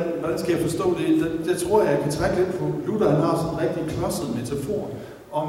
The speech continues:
et rør. Ikke? At Guds kærlighed, den er ligesom et rør, så der vælter kærlighed ned i mig. Og når den vælter ned i mig, så svømmer jeg ligesom over med kærlighed. Så hvis jeg bliver elsket, øh, så ubetinget, ja, så vil jeg også, øh,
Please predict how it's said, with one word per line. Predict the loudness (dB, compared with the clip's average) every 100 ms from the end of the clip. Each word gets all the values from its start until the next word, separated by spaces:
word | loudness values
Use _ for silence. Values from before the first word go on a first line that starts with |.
| -2 -2
et | 0
rør. | 0 0 -2 -6 -10 -12 -8
Ikke? | -6 -4 -6 -8 -8
At | -8
Guds | -4 -2 0
kærlighed, | 4 4 4 2 0
den | 0
er |
ligesom | -2 -2 -4
et | -4 -2
rør, | -2 -2 -4 -8 -12 -12
så | -6
der | -4 -2 -2 -2
vælter | 0 0
kærlighed | 0 0 0 0 -2
ned | -2 0 0
i |
mig. | 0 -2 -4 -6 -4
Og |
når | 0
den | 2 2 2
vælter | 2 2
ned | 0
i | 0
mig, | 0
så | -4 -6
svømmer | -6 -4 -2 0
jeg | 0
ligesom | 0 -2 -4
over | -6 -6 -10 -12 -14
med | -6
kærlighed. | -2 -2 -2 -4 -4 -8
Så | -4 -2
hvis | 0 2 2
jeg | 2 2
bliver | 2
elsket, | 4 2 0 -2 -2 -2 -6 -12 -16 -18 -4
øh, | 0 2
så | 2 2
ubetinget, | 0 -2 -2 -2 -2 -4 -8 -14 -18 -18 -4
ja, | 2 4
så | 4 0 -2 -8 -12 -14 -18 -20 -20 -20 0
vil | 2 4
jeg | 2
også, | 2 0 -2 -4 -6 -8 -12 -12 -6
øh, | -2 2 2